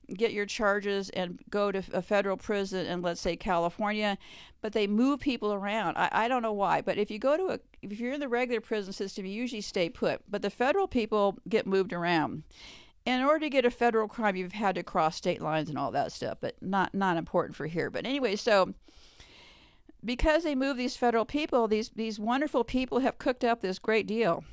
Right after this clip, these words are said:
It sounds just like the, the, the, I, I don't know who, who dreams this stuff up. Always remember, there's people behind cooking up this evil plot, okay?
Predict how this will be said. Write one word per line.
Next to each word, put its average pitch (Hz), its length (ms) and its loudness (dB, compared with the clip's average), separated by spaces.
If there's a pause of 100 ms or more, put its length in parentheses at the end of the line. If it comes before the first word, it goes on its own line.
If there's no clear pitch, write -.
(160)
It 214 100 -2
sounds 240 300 2
just 214 220 -2
like 175 220 0
the, 180 180 -6 (100)
the, 180 220 -2
the, - 240 -4
I, 202 240 -2 (440)
I 277 340 4
don't 311 160 2
know 262 280 0 (120)
who, 262 200 2
who 262 240 0
dreams 202 300 -2
this 175 120 -4
stuff 170 280 0
up. 151 200 -4 (1200)
Always 285 360 4
remember, 233 640 0 (180)
there's 202 280 0
people 277 480 -2
behind 220 800 -2
cooking 220 360 0
up 180 160 0
this 170 180 -4
evil 165 280 -4
plot, 165 340 -2
okay? 156 420 0